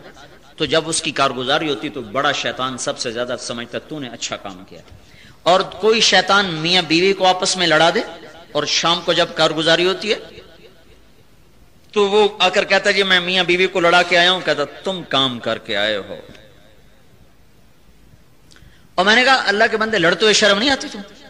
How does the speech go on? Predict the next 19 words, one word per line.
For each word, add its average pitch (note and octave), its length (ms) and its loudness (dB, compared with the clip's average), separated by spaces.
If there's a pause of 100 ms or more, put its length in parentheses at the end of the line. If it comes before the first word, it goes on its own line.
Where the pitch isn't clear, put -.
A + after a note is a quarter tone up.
(680)
चलो A#3 240 2
अभी, G#3 320 0 (1120)
अभी F#3+ 200 2
चलो, F3 260 0 (600)
मैं D#3+ 160 -2 (340)
पन्द्रह G3+ 260 0
मिनट F#3 160 0
बाद E3+ 200 2
फिर F#3 100 0
फोन C3+ 220 -8
करूंगा।" - 1300 -20 (600)
पन्द्रह D#3 160 -4
मिनट D#3 220 -4
फोन D3 240 -8
किया, C3 140 -4
"हाँ D#3+ 180 2
भाई, E3 120 2
क्या F3+ 160 0
हुआ?" G3 260 4